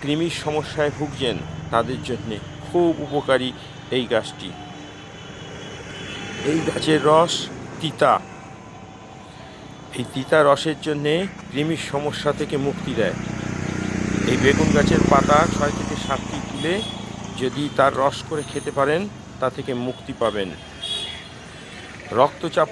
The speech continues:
কমাতেও সাহায্য করে এই তিতা বেগুন। এই তিতা বেগুন রক্তচাপ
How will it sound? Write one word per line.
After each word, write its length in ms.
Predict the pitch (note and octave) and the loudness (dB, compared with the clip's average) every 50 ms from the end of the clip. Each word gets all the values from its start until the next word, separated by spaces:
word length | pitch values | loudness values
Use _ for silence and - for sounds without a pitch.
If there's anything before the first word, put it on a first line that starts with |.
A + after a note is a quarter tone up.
| - - | 0 -6
কমাতেও 380 | D3 D3+ D#3 D3+ - D3+ D3+ - - | -2 -2 -2 -2 -2 -4 -6 -4 -2
সাহায্য 380 | D3 C#3 C3+ D3 C#3 - - D3 - | -4 -2 -2 -4 -6 -6 -8 -2 0
করে 280 | D3 C#3 C#3+ D#3 F3 G3+ - - - - - - - - - - - - - - - - | 2 2 2 2 0 0 -4 -8 -10 -10 -10 -10 -10 -10 -10 -10 -8 -8 -8 -6 0 2
এই 160 | C#3+ C#3+ C3+ C3+ - | 2 2 2 0 -4
তিতা 260 | C#3+ C3+ - C#3 C3 | -6 0 4 4 4
বেগুন। 360 | A#2+ B2+ B2 A2 A2 A2 G2+ F2+ - - - - - - | 6 4 2 0 0 -4 -4 -6 -8 -10 -12 -14 -12 -10
এই 80 | G2+ G#2 - - | -10 -10 -8 -8
তিতা 280 | C#3 C3 - D#3+ D3+ D3 | -8 0 2 4 4 4
বেগুন 360 | D3+ D3+ D3 D#3+ E3 E3+ E3 | 4 0 0 -2 -4 -4 -2
রক্তচাপ 520 | C#3+ D3 C#3+ - - D3+ C#3 - F3 - | -2 -2 -2 -4 -8 -10 -4 -4 -4 -4